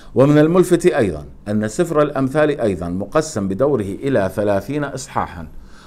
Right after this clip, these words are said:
وأن نصائحه وأقواله موجهة بالمثل من أب، بالمثل من أب لابنه. تبدأ نصائحه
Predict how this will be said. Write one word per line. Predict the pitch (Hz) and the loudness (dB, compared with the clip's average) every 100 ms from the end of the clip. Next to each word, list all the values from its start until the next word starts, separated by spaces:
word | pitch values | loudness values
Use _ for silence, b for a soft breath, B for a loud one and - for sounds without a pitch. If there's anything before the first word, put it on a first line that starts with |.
| B | B
وأن | 107 131 160 | -2 0 2
نصائحه | 131 117 117 131 98 - 110 101 | 2 0 0 -2 -4 -6 -6 -4
وأقواله | 98 104 113 135 147 104 98 | -2 -4 0 4 4 4 0
موجهة | 101 131 139 95 92 | 0 0 -2 -6 -6
بالمثل | 95 117 135 139 135 | -6 -4 -4 -2 -2
من | 104 - - | -4 -6 -8
أب، | 147 - - - - - | -8 -10 -20 -20 -20 -12
بالمثل | 95 107 113 147 147 147 151 B B - | -2 0 0 0 0 -2 -6 B B -8
من | 101 110 139 | -4 -2 -2
أب | 151 151 | -2 -2
لابنه. | 143 90 80 73 73 - - - - - - - - - - - - - B B B B B | -6 -6 -10 -12 -14 -18 -20 -20 -20 -20 -20 -20 -20 -20 -20 -20 -20 -20 B B B B B
تبدأ | - 180 170 165 131 | 0 0 2 0 0
نصائحه | 127 127 156 143 120 143 151 160 160 | -2 2 2 2 -2 -2 -2 -2 -4